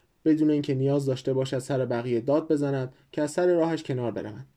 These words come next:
سپس می‌پرید و با حرکت سریع و بلند بازو اسپک می‌زد. تیمی که جولین توی آن بازی می‌کرد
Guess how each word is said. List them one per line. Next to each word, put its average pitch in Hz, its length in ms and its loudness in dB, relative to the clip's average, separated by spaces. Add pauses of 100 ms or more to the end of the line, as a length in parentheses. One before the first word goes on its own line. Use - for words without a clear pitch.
(280)
سپس 135 440 -4
می‌پرید 143 540 0 (240)
و 143 60 0
با 143 120 2
حرکت 143 480 -2
سریع 143 420 -2
و 120 100 0
بلند 165 420 2
بازو 143 500 2 (120)
اسپک - 360 -10
می‌زد. - 240 -20 (840)
تیمی 220 240 0
که 220 140 0
جولین 165 320 4
توی 165 200 2
آن 147 140 2
بازی 139 280 2
می‌کرد 165 320 -2